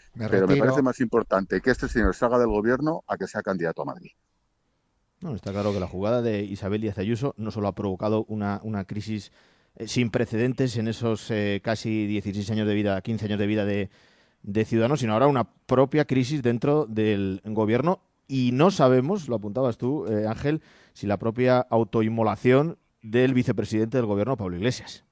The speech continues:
Speaker 2: Es que no sabemos lo que hay detrás, porque lo que nos vaya a decir es una mentira. Dice, no, solicito, lo comentabas tú ahora, dice, solicito cuando, si las bases están de acuerdo,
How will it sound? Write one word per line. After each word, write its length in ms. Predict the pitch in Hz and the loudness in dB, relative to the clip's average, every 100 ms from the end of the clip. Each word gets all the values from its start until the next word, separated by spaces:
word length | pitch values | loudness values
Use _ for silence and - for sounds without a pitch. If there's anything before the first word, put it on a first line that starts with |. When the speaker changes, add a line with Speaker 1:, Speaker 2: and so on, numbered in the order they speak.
| _ _ _ _ _ _ _ _ | _ _ _ _ _ _ _ _
Speaker 2:
Es 180 | - 101 | -8 -6
que 120 | - | -2
no 120 | 104 98 | -2 -2
sabemos 440 | - 85 90 87 | 0 0 0 -2
lo 80 | 80 | -4
que 100 | 80 | -4
hay 60 | |
detrás, 400 | 76 73 69 65 - | -4 -6 -8 -8 -8
porque 240 | 78 85 | -8 -4
lo 100 | 80 | -4
que 80 | 78 | -2
nos 120 | 76 | -2
vaya 160 | 76 85 | 0 2
a 40 | |
decir 200 | 82 87 78 | 0 -2 -6
es 100 | 80 | -6
una 120 | 73 | -8
mentira. 380 | 67 - 87 73 | -8 -6 -4 -4
Dice, 260 | 82 82 - - - | -4 -6 -8 -18 -4
no, 200 | 117 113 | 2 2
solicito, 500 | - 107 107 139 147 | 2 0 2 2 4
lo 80 | 123 | 4
comentabas 460 | 92 92 98 98 | 2 2 2 2
tú 100 | - | 2
ahora, 220 | 80 73 71 - - - | -2 -2 -6 -10 -20 -4
dice, 300 | 110 - 104 - - | 0 2 2 -2 -6
solicito 760 | - 110 104 - 170 - 170 | 0 2 2 -2 -4 0 0
cuando, 520 | 139 143 131 127 123 113 | 2 0 2 2 2 0
si 140 | 131 | -2
las 180 | 110 98 | -2 -2
bases 260 | 160 175 | -4 -4
están 200 | 160 165 | -2 0
de 80 | 147 | 0
acuerdo, 380 | 135 156 170 165 | 0 2 4 2